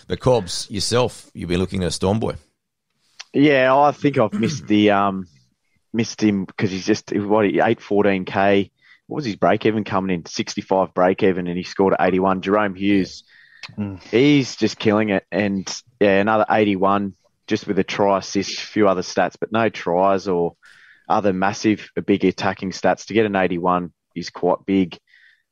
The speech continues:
Speaker 2: I, he's just sort of one of those blokes. I wish I did get on him because he's not gonna get rested,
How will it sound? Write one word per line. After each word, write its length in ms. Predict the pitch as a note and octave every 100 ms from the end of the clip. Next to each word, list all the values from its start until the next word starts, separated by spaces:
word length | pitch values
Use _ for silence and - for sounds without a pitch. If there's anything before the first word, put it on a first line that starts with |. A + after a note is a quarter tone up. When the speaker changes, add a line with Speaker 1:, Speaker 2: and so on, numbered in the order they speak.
| _ _ -
Speaker 2:
I, 240 | B2 A2 A#2 _ -
he's 300 | C3 C#3 D#3+
just 260 | C#3+ C3+ -
sort 220 | C3 A#2
of 60 | G#2+
one 140 | A2+
of 60 | A2
those 140 | G2
blokes. 320 | - G#2 G2+ G#2+
I 20 |
wish 200 | A#2+ C3
I 80 | G#2+
did 220 | G#2 G2+
get 140 | A2
on 120 | F#2+
him 160 | F2+ F#2+
because 420 | G#2 - G#2+ -
he's 180 | - G2+
not 160 | A#2 A#2+
gonna 140 | A#2+
get 140 | G#2 -
rested, 460 | F#2 F#2+ - F2